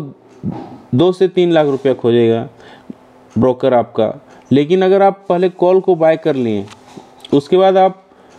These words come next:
कॉल को सेल करने जाएंगे तो आपका तीस चालीस हज़ार रुपये में भी आपका buying हो जाएगा,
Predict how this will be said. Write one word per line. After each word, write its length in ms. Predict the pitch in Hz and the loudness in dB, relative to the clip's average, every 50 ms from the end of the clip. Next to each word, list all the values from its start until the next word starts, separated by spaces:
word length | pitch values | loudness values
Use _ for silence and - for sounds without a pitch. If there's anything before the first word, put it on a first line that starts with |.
| - _ - | -20 _ -4
कॉल 180 | - 160 170 175 | -2 0 0 0
को 120 | 165 180 170 | 0 -2 -2
सेल 260 | - - 185 185 185 | 0 0 0 0 0
करने 240 | 180 180 170 170 160 | -2 -2 -2 -2 -2
जाएंगे 280 | 156 147 139 143 156 160 | -2 -2 -2 -2 -2 -2
तो 120 | 156 151 | 0 -2
आपका 340 | 139 139 - - 156 160 175 - - - _ _ _ _ _ _ _ - - - - - - - - | -2 -2 -2 -2 0 0 -2 -4 -10 -18 _ _ _ _ _ _ _ -20 -20 -20 -20 -20 -20 -4 0
तीस 200 | 185 196 190 - - | 0 0 0 0 -2
चालीस 220 | 180 160 165 160 | -2 0 0 -2
हज़ार 180 | 156 147 151 139 | 0 0 0 0
रुपये 280 | 143 143 143 - 147 | -2 -2 -2 -2 0
में 160 | 143 151 151 | 0 0 0
भी 220 | 139 120 117 117 117 - - - - - - - - - - - - - - - - - - - - - - - - 113 | 0 0 0 -2 -4 -10 -18 -20 -20 -20 -20 -20 -20 -20 -20 -20 -20 -20 -20 -20 -20 -20 -20 -20 -20 -20 -20 -8 -6 -4
आपका 260 | 113 117 - - 131 | -4 -4 -4 -4 -4
buying 400 | 117 117 117 120 131 165 226 247 - - - - - - - - | 0 0 0 0 0 -2 -4 -4 -6 -12 -20 -20 -20 -20 -6 -2
हो 140 | 135 135 120 | -2 -2 0
जाएगा, 380 | 101 95 87 85 78 - - | -2 -4 -6 -8 -12 -14 -16